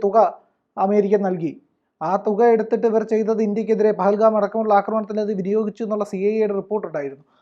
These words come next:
അപ്പോൾ പാകിസ്ഥാൻ എന്ന് പറയുന്ന രാജ്യം നിരന്തരമായി ചെയ്തുകൊണ്ടിരിക്കുന്നത് അവരുടെ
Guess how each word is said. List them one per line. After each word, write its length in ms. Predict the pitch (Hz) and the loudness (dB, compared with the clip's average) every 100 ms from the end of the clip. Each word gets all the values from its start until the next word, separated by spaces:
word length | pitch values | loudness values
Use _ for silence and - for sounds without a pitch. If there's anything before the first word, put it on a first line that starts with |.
| _ | _
അപ്പോൾ 180 | 214 214 | -4 0
പാകിസ്ഥാൻ 500 | 180 180 214 233 233 | 0 0 -2 -2 -2
എന്ന് 140 | 226 | -2
പറയുന്ന 260 | 226 226 226 | -2 -2 2
രാജ്യം 420 | 196 185 208 202 | 4 4 2 0
നിരന്തരമായി 500 | 190 190 220 226 233 | 0 2 2 2 2
ചെയ്തുകൊണ്ടിരിക്കുന്നത് 880 | 226 202 220 214 208 202 190 180 208 - _ _ | 0 0 0 -2 -4 -4 -4 -4 -4 -8 _ _
അവരുടെ 600 | 175 214 220 233 208 180 | 4 4 4 2 4 2